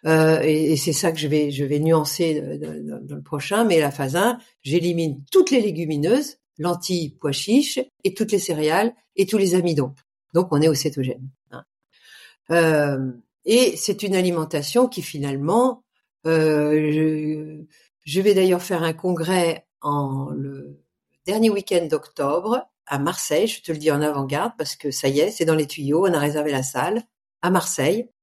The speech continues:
euh, aux magnifiques salles de, du Faro.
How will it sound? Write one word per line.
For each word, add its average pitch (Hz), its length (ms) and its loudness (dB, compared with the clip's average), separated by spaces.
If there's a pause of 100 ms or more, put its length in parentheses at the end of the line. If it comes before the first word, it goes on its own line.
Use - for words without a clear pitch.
(640)
euh, 147 600 2 (400)
aux 151 80 -8
magnifiques 151 680 -2
salles 170 320 0
de, 139 200 0
du 139 120 -4
Faro. 151 520 -2